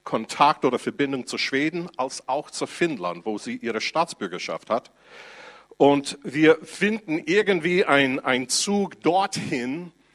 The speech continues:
nicht nur für die Rente, sondern hauptsächlich Gemeinden dort zu helfen, weil es gibt dort auch einen großen Bedarf. Und wir sind Missionare und das ist auch unser Anliegen, dass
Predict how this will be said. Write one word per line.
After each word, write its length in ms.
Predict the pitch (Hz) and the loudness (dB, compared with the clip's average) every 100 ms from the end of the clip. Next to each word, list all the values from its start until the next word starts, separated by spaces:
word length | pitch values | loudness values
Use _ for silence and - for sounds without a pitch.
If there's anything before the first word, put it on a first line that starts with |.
| _ _ - | _ _ -10
nicht 220 | 233 - | -8 -2
nur 120 | 165 | -2
für 120 | - | 0
die 100 | 139 | 0
Rente, 360 | 131 165 202 165 | 2 2 0 -2
sondern 400 | 156 156 139 - | 0 0 0 2
hauptsächlich 580 | 202 220 - 175 143 - | 0 0 -4 -2 -2 0
Gemeinden 640 | 135 135 147 165 - 165 | 0 2 0 -2 -4 -4
dort 300 | 147 175 196 - | 2 2 2 0
zu 160 | 160 | -4
helfen, 480 | 127 98 95 104 101 | -2 -4 -6 -8 2
weil 300 | 131 131 135 - - - - - _ _ | 4 4 2 -6 -20 -20 -20 -20 _ _
es 160 | 147 - | -6 -2
gibt 260 | 214 - | -2 4
dort 280 | 185 196 - | 6 6 4
auch 180 | 190 202 | 0 0
einen 140 | 160 127 | -2 -2
großen 360 | 123 - 117 | -2 -2 -12
Bedarf. 500 | 110 - 82 73 - | -14 -10 -8 -8 -12
Und 160 | 117 107 | -12 -6
wir 120 | 135 | -6
sind 200 | 131 147 | -4 -6
Missionare 920 | 143 147 - 147 131 135 156 180 185 | -4 -4 -2 0 2 4 4 4 0
und 280 | 160 135 - | 0 -4 -2
das 180 | 147 - | -6 -6
ist 160 | 131 | -6
auch 260 | 135 151 - | 0 0 0
unser 420 | - 147 127 139 | -4 -4 0 0
Anliegen, 600 | 127 180 180 120 120 151 | 2 0 -2 -4 -6 -4
dass 380 | 135 123 - | -4 -4 -6